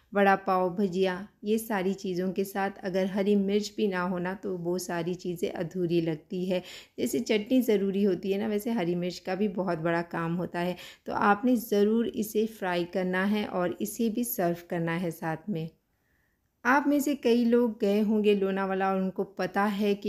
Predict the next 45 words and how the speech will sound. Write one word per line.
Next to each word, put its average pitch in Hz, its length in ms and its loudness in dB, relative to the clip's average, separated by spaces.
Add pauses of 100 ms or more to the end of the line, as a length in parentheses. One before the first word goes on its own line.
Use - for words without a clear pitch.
ये 214 200 2
वाली 190 300 0
भजिया 190 420 0
ना 196 140 0
वहाँ 190 320 0
खाने 185 300 -4
का 220 240 -4
क्या 185 220 -2
ही 202 200 2
मज़ा 175 420 0
आता 180 200 -6
है। 185 220 -4 (100)
बारिश 202 440 -2
होती 202 320 0
है, 202 100 0
ठंडा 196 300 -2
ठंडा 190 300 -4
मौसम 196 500 -2
होता 208 280 0
है 208 180 0 (360)
और 233 260 0
गरम 220 260 4
गरम 202 280 2
सी 214 180 -4
वो 190 160 0
लोग 185 280 -2
ये 202 220 -2
भजिए 190 340 -2
बना 170 280 -2
कर 175 200 -8
देते 175 400 -2
हैं। 190 160 -2 (360)
क्या 226 120 -4
ही 214 180 0
ज़बरदस्त 180 560 -2
सा 196 140 -4
कॉम्बिनेशन 170 680 -4
होता 180 280 -6
है 175 200 -6
भजिए, 180 500 -2 (320)
हरी 175 240 -2
मिर्च 180 360 -4
और 170 200 -4
चटनी 165 500 -8
का। 165 240 -8